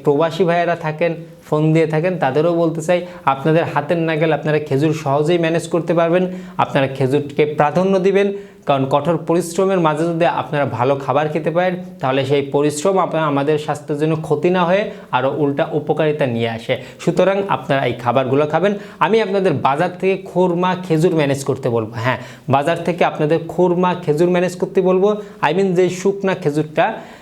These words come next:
আহ, এমনি যে কোনো খেজুরই হবে, কিন্তু আমি শুকনা খেজুর এজন্যই নিতে বলছি। আমরা খেজুরকে ফাল করে কেটে মাঝের বিচি অংশ ফেলিয়ে দেব, দিয়ে পাউডার আকারে তৈরি করে রাখবো। আচ্ছা, আমরা খুরমা খেজুর পাবো না, কোনো সমস্যা নাই, তাহলে বাজার থেকে এমনি খেজুর আমরা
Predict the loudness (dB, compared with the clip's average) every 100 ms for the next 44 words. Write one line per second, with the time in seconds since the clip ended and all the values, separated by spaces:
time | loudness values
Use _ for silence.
0 | -4 0 0 0 -6 -2 2 4 4 2
1 | 2 2 2 0 2 2 2 0 0 -2
2 | -4 -2 -2 -2 -2 -2 -2 0 0 2
3 | 2 2 4 4 2 2 2 2 2 0
4 | -2 -6 -2 0 2 0 0 0 0 -2
5 | -4 -2 -2 0 0 0 0 -2 0 -2
6 | -2 -12 -2 2 4 2 2 0 0 2
7 | 2 2 0 0 0 2 2 0 -4 -10
8 | -14 -12 0 2 4 2 2 2 2 0
9 | 0 0 0 0 0 2 2 2 0 -2
10 | -4 -4 -4 -4 -2 -4 -2 -2 -2 -2
11 | -2 -2 -2 0 0 0 0 -2 -2 -2
12 | 0 -2 -2 -2 -2 -2 -8 -6 0 2
13 | 2 2 0 -2 -4 -4 -2 0 0 2
14 | 2 2 2 -2